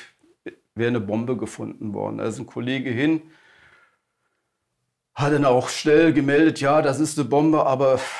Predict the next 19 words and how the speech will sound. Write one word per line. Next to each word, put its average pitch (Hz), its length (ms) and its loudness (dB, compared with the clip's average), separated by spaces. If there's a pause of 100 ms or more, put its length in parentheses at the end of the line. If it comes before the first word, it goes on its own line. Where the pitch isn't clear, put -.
ich - 440 -6
weiß 143 320 0
nicht, 151 180 -2
was 147 220 -2
das 135 220 -4
ist. 151 240 -2
Irgendwas 143 400 2
stimmt 156 420 0
da 139 100 2
nicht. 139 200 -2
Für 135 120 -8
eine 131 180 -2
englische 143 380 0
passen 139 420 -4
die 123 100 -2
Maße 143 480 2
nicht.“ 139 200 -2
Und 127 140 -4
dann, 123 340 -4